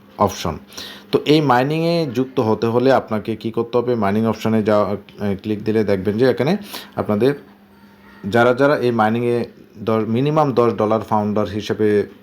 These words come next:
ডিপোজিট করে, করেছে, তারাই কিন্তু এই মাইনিংয়ে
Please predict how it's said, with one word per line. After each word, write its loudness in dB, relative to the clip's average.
ডিপোজিট -2
করে, 0
করেছে, 2
তারাই 2
কিন্তু -2
এই 4
মাইনিংয়ে -2